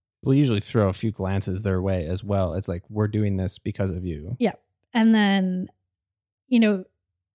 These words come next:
Speaker 2: you can see because, because the theater is a mezzanine and a main floor, people can see we're not leaving. They can see that we moved to the front, right?
Speaker 1: Yeah.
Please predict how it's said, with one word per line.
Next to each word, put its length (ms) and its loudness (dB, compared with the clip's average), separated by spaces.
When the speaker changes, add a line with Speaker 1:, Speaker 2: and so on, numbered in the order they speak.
Speaker 2:
you 220 2
can 160 6
see 380 4
because, 320 -2
because 240 0
the 80 2
theater 240 0
is 100 0
a 60 4
mezzanine 440 2
and 120 -2
a 40 -2
main 220 -6
floor, 480 -2
people 200 4
can 140 4
see 160 4
we're 80 6
not 180 4
leaving. 680 0
They 80 0
can 140 0
see 100 0
that 140 -4
we 80 0
moved 320 2
to 60 -8
the 100 -18
front, 380 -20
right? 120 -6
Speaker 1:
Yeah. 80 -2